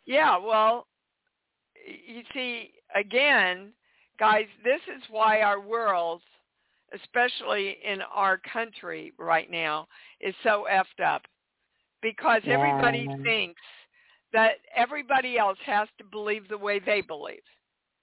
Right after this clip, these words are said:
Speaker 2: Yes, that's right. You're right.
Speaker 1: Again, I release you to your own divine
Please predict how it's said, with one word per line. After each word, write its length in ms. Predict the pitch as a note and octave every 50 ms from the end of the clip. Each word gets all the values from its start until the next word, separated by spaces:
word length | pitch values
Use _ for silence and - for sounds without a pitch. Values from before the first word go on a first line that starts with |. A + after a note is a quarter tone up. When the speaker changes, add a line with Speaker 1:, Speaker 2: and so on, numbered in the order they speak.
| _ _ _ _ _ _ _ _ _ _ _ _ _ _ D#3
Speaker 2:
Yes, 200 | C#3+ C#3 C#3 - _ _ _ _ _ _ _ _ _ _ -
that's 120 | C#3 - - -
right. 320 | D3+ C3 C3+ C3+ - - -
You're 180 | - F3+ F#3 D#3+
right. 240 | D3 - G#3+ C#3 C3+
Speaker 1:
Again, 520 | C4+ D4+ D#4+ D4+ B3 G3+ F3 D#3 D3 D3 - _ _ _ _ _ _ -
I 240 | - A#3 A#3+ B3 B3 B3
release 560 | A#3+ B3 B3+ B3+ B3+ C4 C#4 C#4 C#4 C#4 B3+ - -
you 640 | B3+ B3+ C#4 C#4+ C#4+ C4+ B3 G#3 F3+ E3+ - - _ _ _ _ _ _ _ _ _ -
to 220 | D4+ E4+ E4+ E4 D#4
your 420 | C#4+ D4 D4+ D4 D4+ D4 C#4+ - D#3+ G#3+
own 500 | C4+ C#4+ D#4 D#4 D4+ D4 C4 G#3 F#3+ F3+
divine 580 | F3+ A4+ F#3 F3 F#3+ F3+ F3 E3 D#3 D3+ D#3